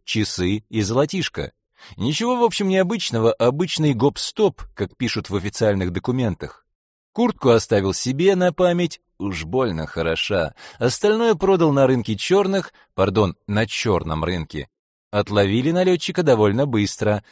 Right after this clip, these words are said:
благо личностью он был знаменитый и в районе авторитетный.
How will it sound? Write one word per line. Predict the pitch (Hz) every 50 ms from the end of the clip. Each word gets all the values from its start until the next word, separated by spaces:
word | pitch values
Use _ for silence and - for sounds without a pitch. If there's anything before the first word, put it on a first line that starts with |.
| _ _ -
благо | 82 117 139 160 160 135 117 110
личностью | 110 139 156 - - 139 135 123 - - 131 135 -
он | - 113 113 101
был | 98 107 101
знаменитый | 92 82 95 95 92 104 123 160 180 160 - 165 170 143 _ -
и | 107 104
в | 92 98
районе | 101 95 90 92 95 92 95 95 - -
авторитетный. | - 107 104 - - 120 123 135 135 - 135 110 85 - - 82 73 - -